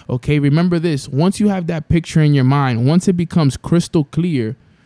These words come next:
right, remember now emotions start getting involved.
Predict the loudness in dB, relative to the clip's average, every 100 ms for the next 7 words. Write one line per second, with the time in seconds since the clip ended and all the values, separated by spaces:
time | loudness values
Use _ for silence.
0 | _ _ -6 -4 0 0 2 0 0 0
1 | 0 0 2 2 2 0 -6 -6 -6 -4
2 | -2 -4 -4 -4 -6 -6 -6 -8